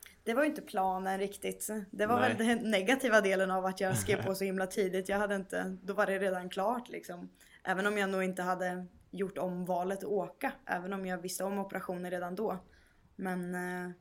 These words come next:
Speaker 1: ja, det är mentalt tufft. Och jobba sig tillbaka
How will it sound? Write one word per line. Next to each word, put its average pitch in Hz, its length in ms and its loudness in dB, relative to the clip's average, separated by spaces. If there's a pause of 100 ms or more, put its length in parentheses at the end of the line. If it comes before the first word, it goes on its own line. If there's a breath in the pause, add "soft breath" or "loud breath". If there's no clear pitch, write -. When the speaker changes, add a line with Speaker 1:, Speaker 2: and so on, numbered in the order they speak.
(360 loud breath)
Speaker 1:
ja, 196 120 2
det 214 100 2
är 254 60 2
mentalt 277 640 0
tufft. - 500 -4 (1160 soft breath)
Och 196 380 0 (540)
jobba 208 340 2
sig 214 120 -2
tillbaka 202 840 2